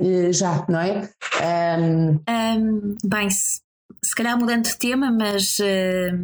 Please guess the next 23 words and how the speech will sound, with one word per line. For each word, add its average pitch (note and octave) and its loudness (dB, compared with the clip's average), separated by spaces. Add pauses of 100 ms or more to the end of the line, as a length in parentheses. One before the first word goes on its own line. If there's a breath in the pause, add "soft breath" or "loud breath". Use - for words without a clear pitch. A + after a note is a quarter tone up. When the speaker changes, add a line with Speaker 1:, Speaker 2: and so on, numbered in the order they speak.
(240)
Speaker 2:
se - -4
calhar G3 0
voltando F#3+ 0
ao F#3+ 0
mesmo, G3 0
porque F#3+ -8
somos F#3 -2
só F#3+ 0
uns F#3+ 0
e F#3+ -4
somos F3+ -4
fluidos, A#3 -2
não F#3 -2
é? F#3 0
Mas G3 0 (100)
olhando A3 0
aqui A3+ -2
um A3+ 2
bocadinho G#3 -2
para G3+ -2
a G3 -6
tua G3 -2
vida, F#3+ -2